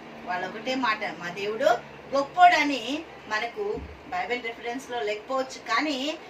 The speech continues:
వాళ్ళు ఆ ఒక నపుంసకుల అధిపతితో మాట్లాడి ఉండొచ్చు కదా. దేవునికి స్తోత్రం, హల్లెలూయా. అటువంటి గొప్ప జీవితము వాళ్ళు జీవించిన జీవితాన్ని దేవుడు మనకు, మన జీవితాలకు అనుగ్రహించి,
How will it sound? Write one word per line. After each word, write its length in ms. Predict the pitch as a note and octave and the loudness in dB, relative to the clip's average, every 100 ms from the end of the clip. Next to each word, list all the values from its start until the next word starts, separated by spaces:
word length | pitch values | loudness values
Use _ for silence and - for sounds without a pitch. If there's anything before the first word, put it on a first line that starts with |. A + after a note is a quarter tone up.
| - | -8
వాళ్ళు 520 | - A#3+ C#4 A#3 B3 C4 - - | 2 4 6 4 2 -2 -6 2
ఆ 120 | G3 | 4
ఒక 160 | - A#3 | 2 -2
నపుంసకుల 720 | A3 - C#4 C#4 B3 A#3+ A3 | -6 -4 -4 -4 -4 -2 0
అధిపతితో 540 | G3 G#3 A#3 - G#3+ | 0 -4 -12 -10 -8
మాట్లాడి 520 | F#3+ G3+ A3+ A3 G3+ | -2 -2 -2 -2 -2
ఉండొచ్చు 420 | F#3+ G3 G3+ - - | -4 -10 -10 -10 -2
కదా. 200 | A#3 D4+ | 4 4
దేవునికి 400 | E4 A#3 A3+ - | 4 2 -2 -6
స్తోత్రం, 500 | - - A3 A3+ A#3 | -12 -8 -8 -6 -4
హల్లెలూయా. 460 | A3 A#3 B3 B3 - - - - | -2 0 2 2 0 -2 -4 2
అటువంటి 640 | A#3+ E4+ E4 F4+ - D4 B3 | 2 2 4 4 4 -4 0
గొప్ప 340 | C4 - - | 0 -2 -2
జీవితము 760 | A#4+ C4+ C#4+ E4+ D#4 A#3+ A#3 B3+ | -2 -2 -4 -4 -2 -2 -2 -2
వాళ్ళు 240 | A#3 G#3 | -2 -2
జీవించిన 580 | F#3 A3+ B3+ B3+ C4+ G#3+ | -6 -10 -10 -8 -8 -8
జీవితాన్ని 720 | F#3 G3 G#3 G#3+ F#3 F#3 B3 - - - - | -10 -10 -8 -4 -6 -4 -8 -10 -14 -18 -6
దేవుడు 500 | D4 D4 F4+ F4+ D4 | 2 4 4 2 -2
మనకు, 520 | D4+ B3+ A#3+ D4 - D4 | 0 0 0 -2 -4 -8
మన 360 | C#4+ B3 A#3 | -4 -4 -4
జీవితాలకు 640 | B3+ C4 B3+ B3+ A#3+ A#3 G#3+ | -6 -8 -8 -4 -2 -2 -4
అనుగ్రహించి, 720 | F3+ G3+ A3 A3 A#3+ C4+ | -6 -8 -8 -8 -10 -8